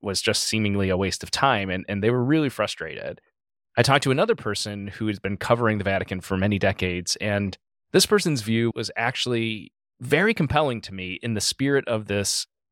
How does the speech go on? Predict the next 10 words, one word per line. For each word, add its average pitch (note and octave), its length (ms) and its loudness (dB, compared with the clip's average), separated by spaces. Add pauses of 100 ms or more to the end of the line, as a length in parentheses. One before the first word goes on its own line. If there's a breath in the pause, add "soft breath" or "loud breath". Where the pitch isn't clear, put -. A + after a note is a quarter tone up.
(260)
pun A#2+ 160 4
intended, A#2 460 2
the G#2+ 80 0
Holy G#2 240 0
Spirit. E2+ 480 -2 (140)
And C3+ 100 2
this F3+ 80 0
person F3+ 300 0
said B2 320 0
that, G#2+ 320 -2